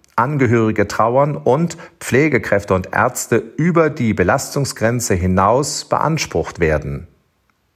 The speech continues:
Vierhundertzehn Todesfälle am gestrigen Tag. Mir geht diese Zahl nicht aus dem Kopf.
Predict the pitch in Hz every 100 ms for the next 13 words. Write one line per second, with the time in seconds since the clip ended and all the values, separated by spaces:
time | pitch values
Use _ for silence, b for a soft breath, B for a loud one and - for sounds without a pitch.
0 | _ _ _ _ _ _ B B B B
1 | B B - 147 175 165 151 135 - -
2 | - 123 143 143 139 147 113 - - 113
3 | 110 110 - 95 95 110 - - 98 92
4 | 95 67 62 - - B B B B 123
5 | 120 135 160 151 143 123 - 117 123 127
6 | - 143 139 - - 123 - 127 - -
7 | -